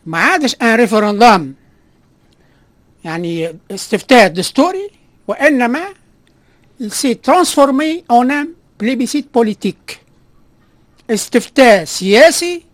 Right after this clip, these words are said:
على شخص. يقول لك: "احنا قيس سعيد، كل يجي من عند قيس سعيد مبروك."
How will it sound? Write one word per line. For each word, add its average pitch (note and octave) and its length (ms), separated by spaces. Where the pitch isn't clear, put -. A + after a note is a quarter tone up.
على G3+ 320
شخص. - 640
يقول A3+ 140
لك: G#3 140
"احنا A3+ 300
قيس G#3 220
سعيد، A3+ 520
كل B3 200
يجي G3+ 420
من F3+ 100
عند G#3 180
قيس A3 280
سعيد C#4 280
مبروك." A#3+ 500